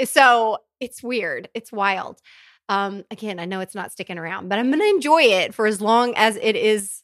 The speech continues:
here because it's just January, right? I'm in for, we're in for months of colder weather. But anyway, speaking of January, I wanted to talk to you today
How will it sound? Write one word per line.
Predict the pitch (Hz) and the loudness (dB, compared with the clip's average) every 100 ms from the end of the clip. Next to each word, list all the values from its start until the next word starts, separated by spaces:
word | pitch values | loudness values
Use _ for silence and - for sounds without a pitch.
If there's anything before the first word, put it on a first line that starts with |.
| _ | _
here | - 247 254 135 98 196 | -8 0 2 2 -2 -6
because | 196 - 208 196 190 185 - - _ _ - | -8 -4 -2 0 -2 -6 -12 -16 _ _ -20
it's | - - | -20 -18
just | - 233 254 - - _ _ _ 175 | 0 0 0 -6 -20 _ _ _ -4
January, | 196 262 508 196 160 139 - | 2 4 4 2 2 2 -2
right? | 180 170 240 | -4 -4 -4
I'm | 254 269 | -4 -6
in | 269 | -6
for, | 220 202 214 | -6 -6 -6
we're | 262 | -6
in | 285 | -6
for | 240 214 | -6 -4
months | 196 247 262 | -2 -2 -2
of | 190 160 _ - - _ _ | -6 -8 _ -20 -20 _ _
colder | - 185 165 | -6 -4 -2
weather. | - - - - | -4 -2 -4 2
But | 175 - _ _ - - _ _ _ _ _ 277 | 2 2 _ _ -20 -20 _ _ _ _ _ 2
anyway, | 262 233 175 - - - _ | 4 4 -2 -6 -14 -20 _
speaking | - - 349 392 539 539 | -18 -4 0 2 2 0
of | 349 | 0
January, | 226 247 233 208 180 156 165 190 262 330 - | 2 4 4 2 -2 -4 -4 -2 -2 -4 -8
I | |
wanted | 220 240 302 480 | -6 -2 2 2
to | 480 | 0
talk | - - 202 202 | -4 2 4 4
to | - 233 | -2 -4
you | 208 202 208 | 0 2 0
today | - 240 180 190 165 165 214 | -2 -4 0 0 0 -2 -4